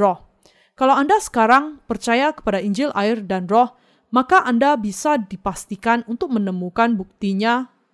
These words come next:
di dalam hati Anda. Kita harus menguji iman kita dengan seksama di hadapan Allah.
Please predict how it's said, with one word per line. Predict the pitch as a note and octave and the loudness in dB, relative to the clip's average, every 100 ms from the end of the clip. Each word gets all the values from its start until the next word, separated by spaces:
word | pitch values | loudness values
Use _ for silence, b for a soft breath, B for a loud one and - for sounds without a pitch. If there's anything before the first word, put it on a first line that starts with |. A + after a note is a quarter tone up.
| _ G3+ | _ -8
di | |
dalam | F#3+ G3+ C4+ A3 | -2 0 0 0
hati | G3 G3+ | -4 -6
Anda. | F#3+ G3 G3 F#3 - _ _ _ _ _ | -4 0 0 0 -10 _ _ _ _ _
Kita | C4+ G4 | 0 4
harus | F4+ F#4+ - | 4 4 2
menguji | G#3+ G3 G3 G#3 C#4+ - G#3+ | -2 0 -2 -2 -2 -2 -4
iman | F#3+ | -4
kita | F3+ G3 B3+ C4 | -6 -2 2 4
dengan | G#3+ B3 D#4+ | 2 -4 -4
seksama | - - G3+ F#3+ G#3+ A#3+ | -8 -8 -6 0 0 0
di | F3+ | -2
hadapan | F#3 F3+ F3+ - | -4 -6 -8 -2
Allah. | G3 G3+ E3+ | 2 4 2